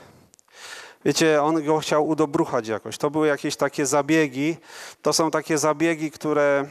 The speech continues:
my często też w naszej wyobraźni zaczynamy kombinować i zaczynamy coś robić tak po swojemu troszkę. Zaczynamy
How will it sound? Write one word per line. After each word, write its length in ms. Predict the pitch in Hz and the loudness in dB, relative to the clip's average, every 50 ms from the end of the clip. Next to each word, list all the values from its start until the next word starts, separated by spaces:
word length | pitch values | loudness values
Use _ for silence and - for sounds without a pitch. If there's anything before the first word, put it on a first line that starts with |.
| - - | -8 -6
my 160 | 143 147 151 | -4 -2 -2
często 460 | 147 - 160 160 156 - - - 147 | 0 0 0 0 0 0 0 0 -2
też 400 | 135 - 160 160 147 - - - - - | 0 0 0 0 0 -2 -4 -6 -6 -4
w 40 | |
naszej 360 | 143 156 156 151 - 165 160 147 | -2 0 0 0 0 0 0 0
wyobraźni 840 | 135 151 147 147 139 151 160 160 165 151 139 147 151 147 151 147 | 2 2 2 2 2 2 2 2 0 0 -2 -4 -2 0 0 0
zaczynamy 540 | 135 143 135 - - 139 143 147 147 147 135 | 0 0 0 0 -2 -2 0 0 0 -2 -2
kombinować 680 | - 151 143 143 139 139 139 143 156 143 151 147 139 135 | -2 -2 -2 0 0 0 0 2 2 2 2 0 -2 -2
i 40 | 135 | -6
zaczynamy 520 | 127 139 131 - 151 143 139 143 147 139 | -4 -4 -4 -2 -2 0 0 2 0 0
coś 280 | - - 143 135 131 - | 0 0 -2 0 0 0
robić 520 | 147 147 156 156 139 147 147 - - - - - - _ | 2 2 2 2 0 -2 -4 -4 -6 -10 -12 -18 -8 _
tak 180 | - 151 139 - | -2 -2 -2 0
po 120 | - 147 | -2 -4
swojemu 480 | - - - 139 139 135 123 117 113 107 | -2 -2 0 0 0 0 0 0 -2 -4
troszkę. 400 | 117 107 101 - - - - - - _ _ _ _ - - - - - - - - - - - _ _ _ _ _ - - - - - - | -4 -6 -6 -6 -8 -14 -16 -18 -18 _ _ _ _ -20 -20 -20 -20 -20 -20 -20 -20 -20 -20 -20 _ _ _ _ _ -20 -20 -20 -20 -20 -16
Zaczynamy 840 | - 151 143 151 139 - 151 156 160 160 160 160 160 160 156 156 | -6 -2 0 0 2 4 4 4 4 4 4 2 2 2 2 0